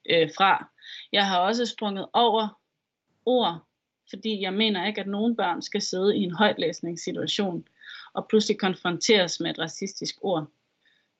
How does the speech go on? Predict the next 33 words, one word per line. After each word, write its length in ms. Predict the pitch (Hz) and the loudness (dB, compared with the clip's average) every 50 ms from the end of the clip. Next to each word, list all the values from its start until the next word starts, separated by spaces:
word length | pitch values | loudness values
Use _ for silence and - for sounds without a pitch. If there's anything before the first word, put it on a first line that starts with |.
| _ _ - | _ _ 0
Vi 80 | 196 | 0
skal 220 | 196 - - 196 202 | 2 4 2 2 2
kunne 120 | - 185 | 0 -2
tale 360 | - - 240 220 233 294 320 | 0 2 4 4 4 4 4
om 140 | 294 226 - | 2 0 -2
de 120 | - 196 | -4 -8
ord 240 | - - 226 208 185 | -6 -4 -4 -2 -2
også. 200 | 170 175 185 - | -4 -6 -8 -10
Vi 60 | - | -14
skal 160 | 185 - - 175 | -14 -10 -8 -8
også 200 | 202 208 - - | -8 -8 -10 -8
tale 240 | - 202 202 214 240 | -6 -4 -2 -2 -2
om 100 | 220 196 170 | -4 -4 -6
racisme, 500 | 170 170 - - 208 208 - - - - | -8 -8 -6 -4 -4 -4 -6 -8 -10 -10
også 140 | 202 - - | -10 -10 -10
med 80 | 185 - | -12 -12
børn. 440 | - - 208 214 202 170 156 151 151 _ _ _ _ _ - _ _ _ | -4 0 2 2 2 2 -2 -4 -8 _ _ _ _ _ -20 _ _ _
Men 120 | - 180 185 | -6 -4 -4
det 60 | 190 | -2
skal 140 | - - 214 | 0 2 2
ikke 220 | 220 254 247 240 | 2 0 -2 -4
komme 540 | - - 220 185 185 190 196 208 226 220 214 - _ _ _ _ _ _ _ _ _ _ _ _ _ _ _ | -4 -2 -2 0 0 0 0 2 0 0 -2 -6 _ _ _ _ _ _ _ _ _ _ _ _ _ _ _
som 220 | - - 208 202 | -2 0 2 2
et 80 | 190 202 | 2 2
bagholdsangreb 840 | 196 175 175 190 208 196 190 - 185 175 170 170 170 165 - - - _ _ _ _ _ _ _ _ _ _ _ _ _ _ _ _ _ _ _ _ _ - | 2 2 2 2 0 -4 -4 -6 -6 -8 -6 -4 -4 -4 -4 -6 -10 _ _ _ _ _ _ _ _ _ _ _ _ _ _ _ _ _ _ _ _ _ -4
for 80 | 196 | -4
børn. 420 | 165 - 185 175 151 - - 160 - _ - | 0 2 2 2 2 0 -4 -12 -12 _ 0
Helst 300 | 247 233 - 190 - - | 0 0 0 -4 -6 -6
ikke. 240 | 160 - - - _ _ | -8 -8 -8 -14 _ _
Det 120 | - 208 208 | -6 -2 0
gør 180 | 202 190 220 | 2 4 4
det 160 | 302 330 214 160 | 4 2 0 -2
jo. 80 | - | -4